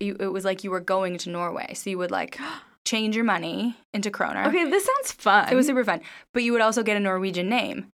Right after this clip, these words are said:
Speaker 1: But guess whose name is super Norwegian, <laughs> so who didn't have to change her name? Me. Um, and so, like, other people would have different,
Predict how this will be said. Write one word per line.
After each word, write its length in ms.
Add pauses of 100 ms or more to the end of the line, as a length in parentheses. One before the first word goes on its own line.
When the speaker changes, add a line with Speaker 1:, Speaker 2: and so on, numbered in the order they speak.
Speaker 1:
But 120
guess 180
whose 140
name 160
is 80
super 220
Norwegian, 440
<laughs> 40
so 220
who 100
didn't 260
have 180
to 100
change 280
her 60
name? 460 (240)
Me. 260 (440)
Um, 580
and 180
so, 120
like, 240
other 260
people 380
would 100
have 360
different, 480